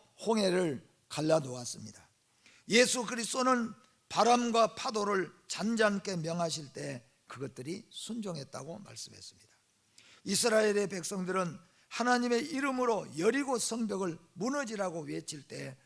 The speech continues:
성벽은 무너졌습니다. 오늘 본문의 여호수아 장군은 하나님의 권능을 믿고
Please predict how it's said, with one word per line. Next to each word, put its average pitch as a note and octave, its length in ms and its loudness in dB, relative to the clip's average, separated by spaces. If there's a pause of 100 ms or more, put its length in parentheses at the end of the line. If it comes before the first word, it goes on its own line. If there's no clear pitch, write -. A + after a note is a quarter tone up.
(180)
성벽은 D#3 600 -8 (280)
무너졌습니다. A2 800 -12 (540)
오늘 D#3+ 280 -4
본문의 D3 640 -8 (380)
여호수아 D3 600 0
장군은 A#2 580 -12 (280)
하나님의 D3 640 -6
권능을 A#2+ 480 -10
믿고 G2+ 420 -20